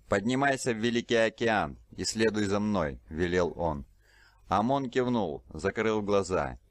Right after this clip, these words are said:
И тогда Магнус позволил своему световому телу освободиться от плоти. Заботы реального мира сразу же стали легче,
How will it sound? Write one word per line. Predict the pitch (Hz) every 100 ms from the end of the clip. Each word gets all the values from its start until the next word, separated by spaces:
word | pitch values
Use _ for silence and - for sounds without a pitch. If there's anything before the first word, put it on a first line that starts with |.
| _ _ _
И | 92 101
тогда | 120 117 123
Магнус | 123 120 92 78 - -
позволил | 98 95 117 113 98 87
своему | 92 101 104 98
световому | 85 - 95 104 104 104 98
телу | - 107 98 69 -
освободиться | 82 - 90 92 90 95 - 87
от | 85 -
плоти. | 90 80 - 62 - _ _ - - - -
Заботы | 85 110 139 143 131
реального | 131 131 127 127 127
мира | 135 107 69 -
сразу | - 104 117 110 101
же | 95
стали | - 104 101
легче, | 101 92 76 - 67